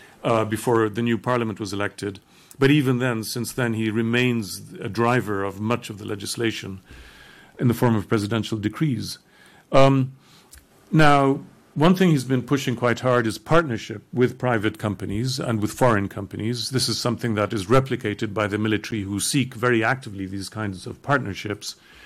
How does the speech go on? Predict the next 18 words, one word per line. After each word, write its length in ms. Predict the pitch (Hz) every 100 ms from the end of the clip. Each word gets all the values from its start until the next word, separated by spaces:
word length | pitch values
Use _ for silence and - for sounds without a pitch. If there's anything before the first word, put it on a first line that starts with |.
| - - -
But 160 | 135
these 200 | 147 135
are 280 | 123 113 104 - _ _
characterized 680 | - 143 131 117 117 107 98
by 140 | 107 104
various 260 | 110 107
problems, 720 | - 113 104 101 101 90 -
uh, 240 | - 104 95
I 40 | 98
can 160 | 107
discuss 340 | 101 - 107 -
later 300 | 107 107 113
on. 280 | 127 104 101 _ - - - - - _ _ _
What 640 | - 127 147 139 - - - - _ _ _ - -
characterizes 760 | - 196 254 226 165 123 117
this 140 | 120 -
administration, 880 | 123 127 - 135 117 - 110 107 107
though, 480 | 110 107 104 107